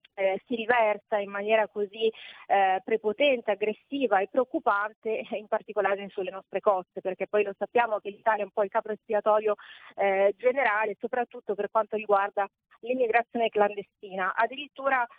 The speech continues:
eh, si è superato il dato di quello che è stato definito un po' l'anno terribile dell'immigrazione irregolare, che è stato il duemilasedici.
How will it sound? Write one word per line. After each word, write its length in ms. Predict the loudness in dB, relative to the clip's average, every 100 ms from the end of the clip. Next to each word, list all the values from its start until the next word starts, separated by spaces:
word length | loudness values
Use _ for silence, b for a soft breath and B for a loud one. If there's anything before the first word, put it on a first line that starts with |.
| B
eh, 340 | 0 2 2 0
si 60 | -8
è 60 |
superato 720 | -10 -8 0 2 2 0 -4 -8
il 120 | -4
dato 340 | -2 -2 -4
di 80 | -10
quello 220 | -6 -4
che 80 | -4
è 40 | -4
stato 280 | -4 -2 0
definito 400 | -2 -4 -4 -4
un 80 |
po' 140 | 2 4
l'anno 320 | 4 0 -4
terribile 640 | 0 0 0 -4 -2 -2
dell'immigrazione 840 | -2 -4 -6 -2 -2 -2 -2 0 0 B B B
irregolare, 760 | 2 4 4 2 2 0 -2 -4
che 120 | -6
è 40 | -4
stato 360 | -2 -2 -4
il 140 | -6 -8
duemilasedici. 1080 | -6 -4 -4 -4 -4 -6 -6 -10 -10 -12